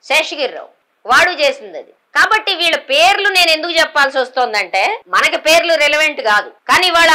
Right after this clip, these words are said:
వాళ్ళ వక్రీకరణ వల్ల ఈ పేర్లు చెప్పాల్సి వస్తోంది. ఆ తర్వాత షేక్ బందగి, పంతొమ్మిది వందల ఇరవైలో బందగి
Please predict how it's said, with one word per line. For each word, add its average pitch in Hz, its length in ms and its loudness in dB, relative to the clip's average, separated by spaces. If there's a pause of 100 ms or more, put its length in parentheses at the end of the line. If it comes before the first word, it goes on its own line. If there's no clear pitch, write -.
(120)
వాళ్ళ 269 200 4
వక్రీకరణ 339 640 0
వల్ల 294 220 2
ఈ 302 160 -2
పేర్లు 277 320 -2
చెప్పాల్సి 214 460 -4
వస్తోంది. - 340 -20 (220)
ఆ 233 100 4
తర్వాత 302 580 2 (240)
షేక్ 359 340 0
బందగి, 269 520 -2 (260)
పంతొమ్మిది 330 440 -2
వందల 311 180 -2
ఇరవైలో 262 680 0 (180)
బందగి 247 720 0